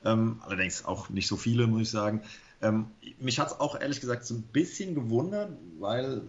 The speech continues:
ähm, das hat der Jan ja eben schon gesagt, eben, dass die Saison war, wo Justin Herbert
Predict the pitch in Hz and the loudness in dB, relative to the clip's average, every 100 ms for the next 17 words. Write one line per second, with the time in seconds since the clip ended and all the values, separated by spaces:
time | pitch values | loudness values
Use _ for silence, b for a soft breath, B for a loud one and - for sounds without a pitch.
0 | - _ _ _ _ - 113 113 110 117 | -14 _ _ _ _ 2 4 6 4 4
1 | 120 117 135 127 131 123 127 117 104 98 | 4 4 2 2 0 0 0 2 2 2
2 | 151 - 92 127 123 120 - 139 127 123 | 0 -4 -4 -4 -2 -4 -2 -2 0 -2
3 | 139 131 120 110 117 123 117 - - 104 | 0 2 0 2 2 4 4 4 4 2
4 | - | 0